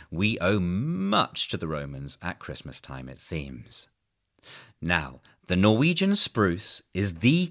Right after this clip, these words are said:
classic Christmas tree. But despite it being present in Britain during the last interglacial period, and sitting in most of our front rooms come mid-December, it is not considered native. It never made its way back to Britain after the most recent thaw,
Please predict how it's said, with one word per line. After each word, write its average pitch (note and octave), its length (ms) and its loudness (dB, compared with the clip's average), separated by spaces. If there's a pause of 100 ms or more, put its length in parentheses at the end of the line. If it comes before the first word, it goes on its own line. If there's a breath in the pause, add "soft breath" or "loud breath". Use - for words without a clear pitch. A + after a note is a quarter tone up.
classic - 840 -6
Christmas - 460 -4
tree. B1+ 460 -10 (680 loud breath)
But - 120 4
despite E3 440 2
it A3 80 -8
being D3+ 160 2
present A#2 380 2
in C#3+ 160 4
Britain G3 420 2
during A#2+ 280 4
the B2+ 80 4
last A#2 340 4
interglacial G2+ 560 2
period, E3 540 4 (260 loud breath)
and D#3+ 240 2
sitting B2 320 0
in G2+ 80 2
most G2 240 2
of E2 80 -6
our F2+ 140 2
front - 280 -2
rooms F2 320 0
come D#2+ 280 -2
mid-December, E2+ 760 0 (440 loud breath)
it C3+ 140 0
is F3 140 -2
not G2 320 2 (160)
considered D#2 600 -6 (120)
native. E2 560 -4 (500)
It D3 160 4
never E3 320 6
made C#3 220 2
its - 160 -8
way G2 100 2
back F2 200 -2
to - 80 -8
Britain E2 260 -4
after D#2 200 -6
the - 60 -8
most D2+ 260 -4
recent D2 360 -8
thaw, C#2 300 -4